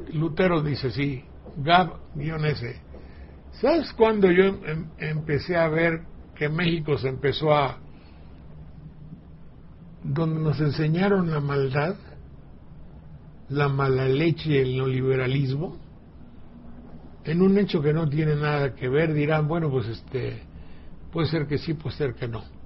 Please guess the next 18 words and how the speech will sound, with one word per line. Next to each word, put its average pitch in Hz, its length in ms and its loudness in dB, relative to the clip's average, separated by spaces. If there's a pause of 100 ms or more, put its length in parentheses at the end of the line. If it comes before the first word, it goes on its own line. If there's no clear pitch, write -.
(920)
Llegaron 220 380 6
los 160 140 4
españoles, 135 840 0
bueno, 185 320 -2
pues - 140 -12
ya 131 200 -4 (600)
estaban 151 340 -4
aquí, 175 400 -2 (460)
pasó 147 320 -2
todo 160 180 2
lo 147 120 4
que 123 100 0
tenía, 127 400 -4 (280)
lo 113 120 -10
que 123 120 -6
tenía 143 440 -4
que 120 120 -6
pasar, - 480 -8